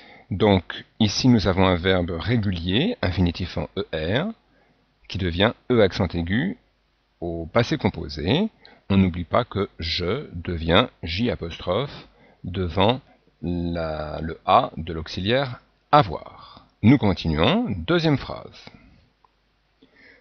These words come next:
On finit à cinq heures. Voici la phrase.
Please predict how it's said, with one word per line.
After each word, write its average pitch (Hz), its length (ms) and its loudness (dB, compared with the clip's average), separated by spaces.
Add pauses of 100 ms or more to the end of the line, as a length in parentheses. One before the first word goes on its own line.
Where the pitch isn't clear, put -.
(280)
On 98 200 6
finit 151 580 4
à 87 140 6
cinq 170 320 4
heures. 78 440 0 (4000)
Voici 90 320 -2
la 78 80 -4
phrase. 147 420 0